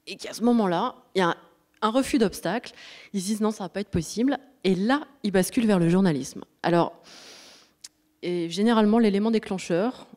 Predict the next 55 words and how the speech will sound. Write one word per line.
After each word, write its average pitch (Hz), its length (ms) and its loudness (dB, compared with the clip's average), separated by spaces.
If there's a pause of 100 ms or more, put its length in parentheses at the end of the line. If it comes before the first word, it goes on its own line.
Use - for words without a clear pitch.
(140)
euh, 160 200 -4
ce 156 80 -10
qui - 140 -6
revient 175 220 -2
assez 202 200 -4
régulièrement, 175 500 -4
c'est 196 280 -12
le 185 120 -12
stage 190 260 0
en 185 80 0
labo. 165 340 2 (1040)
Et 170 120 -2
donc, 190 280 -4
il 202 40 -2
y - 20 2
a 160 60 0
un 151 300 0
de 180 60 0
mes 185 100 -2
collègues 180 260 -4
qui - 240 -14
résume 165 320 -6
ça 180 140 0
très 160 220 -6
bien. 165 280 -4
Il 196 100 -2
m'a 151 100 -4
dit, 196 260 -8
euh, 156 60 -10 (400)
à 127 100 -12
ce - 100 -14
moment-là, 180 300 -4
c'était 175 140 -10
pas 160 120 -8
possible, 196 380 -10
hein, 175 60 -4
je 170 100 -8
me 147 60 -8
suis 160 140 -10
rendu 156 200 -8
compte 226 280 -8
que - 140 -14 (640)
j'aime 180 380 -8 (120)
beaucoup, 190 460 0
beaucoup 180 340 -10
les 170 120 -10
sciences, - 500 -14 (440)
mais 156 80 -6
alors 143 120 -4
j'aime 151 140 -6
pas 165 100 -4
du 160 120 -6
tout 180 100 -6
la 160 100 -2
recherche. - 560 -10